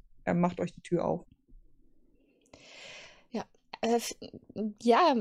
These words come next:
Speaker 2: Live, vielen Dank für die, für die Einladung. Es ist ja nun mal wahrlich, äh, schon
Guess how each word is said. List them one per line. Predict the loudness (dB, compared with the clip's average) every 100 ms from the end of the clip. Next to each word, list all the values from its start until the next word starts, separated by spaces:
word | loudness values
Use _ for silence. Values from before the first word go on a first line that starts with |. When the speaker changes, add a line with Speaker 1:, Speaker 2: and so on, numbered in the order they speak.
| -2 -8 -12
Speaker 2:
Live, | -4 2 6 6 2 -10 -12 -8 -8
vielen | 2 4 6
Dank | 4 2
für | 0 -2
die, | 0 0 -4
für | -6 -6
die | -4
Einladung. | 0 2 4 2 -2 -6 -8
Es | -8
ist | -10 -8
ja | -8
nun | -6 -6
mal | -6 -6 -4
wahrlich, | -4 -4 -8 -12 -14 -16
äh, | -16 -14
schon | -8 -6 -4 -6 -10 -14